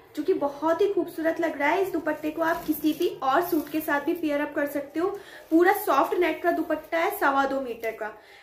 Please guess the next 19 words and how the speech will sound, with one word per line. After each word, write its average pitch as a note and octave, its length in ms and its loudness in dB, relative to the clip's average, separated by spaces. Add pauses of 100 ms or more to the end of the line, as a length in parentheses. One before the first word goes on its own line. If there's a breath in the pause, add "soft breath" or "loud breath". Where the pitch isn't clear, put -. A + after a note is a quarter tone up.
(100)
मुझे D#4 180 4
color E4+ 280 4
combination E4 560 2
बहुत D4+ 320 0
beautiful E4 500 0
लगा E4 240 2
लहंगे D4 320 2
का, F4+ 120 0
definitely D4+ 640 2
try C#4 220 2
कर D#4+ 140 2
सकते D#4 320 -2
हो F#4+ 60 2
किसी F4 260 2
भी F4 120 6
function D4+ 380 -2
में, D#4 220 2
दिवाली D4 380 4
में, D#4 220 4